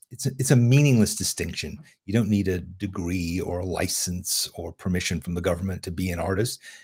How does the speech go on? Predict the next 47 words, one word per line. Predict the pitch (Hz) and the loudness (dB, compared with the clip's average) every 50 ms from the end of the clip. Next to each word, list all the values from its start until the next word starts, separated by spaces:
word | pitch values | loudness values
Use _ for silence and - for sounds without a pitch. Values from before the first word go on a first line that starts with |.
| _ _ _ _ _ | _ _ _ _ _
You | - 131 135 | -18 -16 -10
can | - 117 | -4 -2
just | 110 113 - 92 80 78 82 87 | -2 -2 -2 -4 -8 -8 -4 -2
make | 107 113 107 - - | 0 0 0 0 0
art, | - 101 92 92 95 - _ _ _ _ _ _ _ - | 2 4 4 2 0 -2 _ _ _ _ _ _ _ 0
and | 107 104 | 4 6
it | 107 | 8
doesn't, | 110 143 147 156 131 - | 10 10 10 10 6 6
and | 117 107 117 | 6 8 10
you | 123 135 | 12 12
also | 151 151 135 120 | 10 10 10 6
don't | 117 113 | 6 6
have | 117 113 | 6 6
to | 113 | 4
make | 113 110 107 120 123 123 - - | 2 2 2 0 -4 -10 -2 2
good | - 160 - | 2 4 4
art. | 87 71 - - - - _ _ _ _ _ _ _ | 2 0 -4 -8 -16 -20 _ _ _ _ _ _ _
You | 107 | -2
can | 127 123 | 0 4
be | 123 120 | 4 6
a | 104 | 6
bad | 117 123 135 147 104 | 6 6 4 4 2
artist. | 82 82 90 - - - - - | 0 -2 -4 -6 -8 -10 -10 -10
That's | - - - | -12 -16 -18
<laughs> | - - | -14 -10
perfectly | 101 - - - - - - | -10 -10 -10 -10 -12 -14 -10
fine | - - - - - 104 80 | -10 -8 -8 -6 -6 -6 -6
too. | - - - 98 87 - - - - - - | -6 -4 -4 -4 -4 -6 -10 -14 -16 -10 -4
There's | - 117 107 - | -2 -2 0 2
still | - 135 123 120 | 4 6 6 6
an | 113 104 | 6 4
awful | 110 113 - - 95 95 | 4 2 2 0 -2 -2
lot | 90 87 87 - | -2 -4 -4 -6
to | - - | -10 -12
be | - - 95 - | -12 -12 -10 -8
gained | - 90 90 92 87 87 - | -8 -6 -6 -6 -8 -10 -12
from | - 87 78 - | -14 -14 -16 -14
that, | 76 78 - - - _ _ | -14 -14 -14 -16 -18 _ _
you | - 90 | -12 -12
know? | 82 85 92 | -8 -6 -2
So, | - - 104 92 - - - - - - - | 0 2 2 2 0 -4 -14 -20 -20 -18 -2
so | - - 156 | 4 6 8
I | 196 | 8
think | 214 214 175 131 - - - _ _ _ _ _ _ _ _ _ _ _ 107 98 | 8 6 4 4 2 0 -8 _ _ _ _ _ _ _ _ _ _ _ -4 4
don't | - 147 170 185 - - | 6 8 8 6 6 2
make | 117 113 117 120 120 - - - _ _ _ _ _ _ _ _ _ _ _ _ - | 2 4 4 4 4 2 -2 -12 _ _ _ _ _ _ _ _ _ _ _ _ -2
art | 113 117 113 107 - - - | 2 4 4 4 2 -2 -10